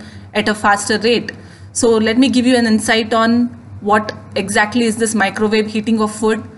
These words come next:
the basics of it, and whether this microwave heating of food is safe, what precautions you need to take, and much more detail on this. So stay tuned and please watch the video till the end for complete detail on this.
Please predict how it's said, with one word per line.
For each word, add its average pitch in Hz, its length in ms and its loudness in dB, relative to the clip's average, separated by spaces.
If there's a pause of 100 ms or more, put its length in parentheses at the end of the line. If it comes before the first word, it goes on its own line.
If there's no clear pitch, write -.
(400)
the 196 360 0
basics 220 360 2
of 233 220 0
it, 220 240 -4 (480)
and 208 400 0
whether 208 300 2
this 220 340 -2
microwave 214 540 0
heating 226 260 0
of 208 160 0
food 214 260 0
is 208 160 -4
safe, 233 440 0 (180)
what 214 260 2
precautions 233 560 2
you 233 40 2
need 220 220 0
to 226 80 0
take, 220 340 -2
and 202 140 0
much 208 240 -2
more 220 180 4
detail 196 400 -2
on 175 140 -4
this. - 400 -10 (1400)
So - 220 0
stay 247 340 0
tuned 254 420 4
and 220 380 -2
please 240 260 2
watch 214 280 2
the 233 100 0
video 214 380 2
till 226 220 2
the 233 180 2
end 214 280 0
for 214 140 -2
complete 208 420 0
detail 202 380 -2
on 180 120 -6
this. - 360 -10